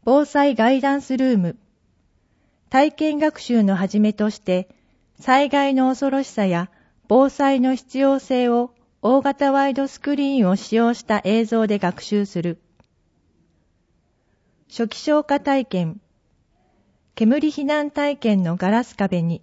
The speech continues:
映像を投影し、センサー式の消火器で消火体験を行う。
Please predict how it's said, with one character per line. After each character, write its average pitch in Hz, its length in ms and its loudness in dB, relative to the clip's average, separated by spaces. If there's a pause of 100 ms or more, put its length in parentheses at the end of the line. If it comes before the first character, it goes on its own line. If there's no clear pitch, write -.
映 226 200 2
像 247 280 2
を 226 80 2
投 226 220 0
影 214 240 2
し、 208 320 -6 (560)
セ 277 220 -2
ン 285 60 -8
サ 277 240 -2
ー 269 40 -4
式 - 220 -4
の 262 140 2
消 254 220 0
火 262 160 -2
器 196 140 -4
で 165 320 -4
消 262 280 0
火 285 180 0
体 277 240 0
験 175 320 0
を 160 60 -2
行 160 140 -2
う。 156 340 -2